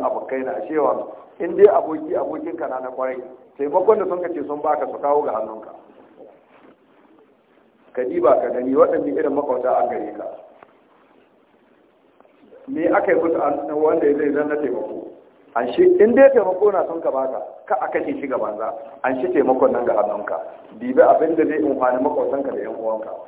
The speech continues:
Ka yi amfani da wannan abin, ka ja ma kanka farin jini ga Allah subhanahu wata'ala, ka ja ma kanka farin jini ga jama'an nan naka. Kar ka yi ɓanna,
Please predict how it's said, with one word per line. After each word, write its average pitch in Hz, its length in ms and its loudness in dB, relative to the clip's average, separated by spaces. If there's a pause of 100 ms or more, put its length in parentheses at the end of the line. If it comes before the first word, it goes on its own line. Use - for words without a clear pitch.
(800)
Ka 156 100 2
yi 208 100 6
amfani 170 480 2
da 185 120 -2
wannan 185 380 0
abin, 165 440 -6 (1500)
ka 139 160 -6
ja 202 200 4
ma - 120 0
kanka 151 320 -6
farin 160 300 -4
jini 165 240 -4
ga 135 160 -2
Allah 143 300 -4
subhanahu 131 440 -6
wata'ala, 135 460 -2 (380)
ka 127 120 -10
ja 147 140 2
ma 139 80 -2
kanka 127 260 -6
farin 139 300 0
jini 143 220 0
ga 131 80 0
jama'an 127 380 0
nan 107 160 -6
naka. 120 380 -4 (880)
Kar - 180 -2
ka 156 100 -2
yi 156 80 6
ɓanna, 123 420 2